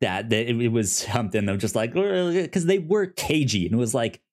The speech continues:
"It's been out for weeks." Like, I don't know, like, y-, you would s-,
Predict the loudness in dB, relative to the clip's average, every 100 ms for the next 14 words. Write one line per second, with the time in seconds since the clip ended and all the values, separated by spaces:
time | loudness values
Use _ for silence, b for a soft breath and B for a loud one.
0 | -4 -2 -2 -2 0 -2 -2 -4 0 2
1 | 2 0 -4 -2 -4 -2 -2 0 0 0
2 | 0 0 -2 0 0 2 2 2 0 -4
3 | _ _ _ -4 -2 -4